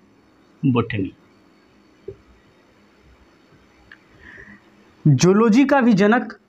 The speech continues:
अरस्तु है और बॉटनी का जनक के बारे में पूछते हैं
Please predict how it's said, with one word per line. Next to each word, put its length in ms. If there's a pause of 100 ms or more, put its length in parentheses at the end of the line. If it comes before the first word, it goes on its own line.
(180)
अरस्तु 460
है 300 (3000)
और 320 (380)
बॉटनी 480
का 120
जनक 360
के 60
बारे 180
में 140
पूछते 300
हैं 380